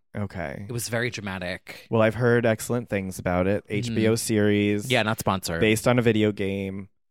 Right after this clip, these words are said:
Speaker 1: Done really well, apparently.
Speaker 2: Mm-hmm.
Speaker 1: I mean, I've had to recap it a lot for work, so I, like, get it. But I haven't physically watched it. However, I did see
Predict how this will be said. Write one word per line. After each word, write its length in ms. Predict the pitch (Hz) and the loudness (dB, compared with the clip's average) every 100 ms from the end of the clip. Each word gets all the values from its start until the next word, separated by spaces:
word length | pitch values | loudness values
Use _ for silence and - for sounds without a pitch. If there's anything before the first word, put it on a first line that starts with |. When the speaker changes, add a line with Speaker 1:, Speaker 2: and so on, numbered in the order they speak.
| _ 113 | _ -2
Speaker 1:
Done 220 | 110 104 | 0 4
really 240 | 110 117 117 | 4 6 6
well, 260 | 101 95 | 4 2
apparently. 720 | 98 95 92 - 90 90 90 - 127 | 0 -2 -4 -6 -4 -4 -4 -8 -10
Speaker 2:
Mm-hmm. 200 | 127 113 | -2 2
Speaker 1:
I 40 | |
mean, 140 | 127 | 4
I've 140 | 120 120 | 4 4
had 140 | 127 | 2
to 100 | 120 | 2
recap 320 | 110 107 101 | 0 2 0
it 80 | 90 | 0
a 20 | |
lot 220 | 90 87 - | 0 -2 -2
for 100 | 87 | -2
work, 220 | 85 - | -2 -2
so 100 | 92 | -2
I, 60 | |
like, 220 | 92 92 - | -2 -4 -8
get 180 | 82 | -8
it. 140 | 78 - _ _ - | -8 -12 _ _ -4
But 240 | 85 85 _ | -4 -4 _
I 60 | 95 | -2
haven't 260 | 98 95 - | 0 -2 -6
physically 500 | - - - 90 90 | -12 -10 -8 -8 -6
watched 420 | 87 82 - - - | -6 -6 -10 -12 -12
it. 120 | 87 | -2
However, 440 | 107 127 117 107 95 | 4 4 6 2 4
I 180 | 110 | 0
did 260 | 107 117 123 | 0 -2 -2
see 440 | - 127 113 110 | -4 -2 0 -2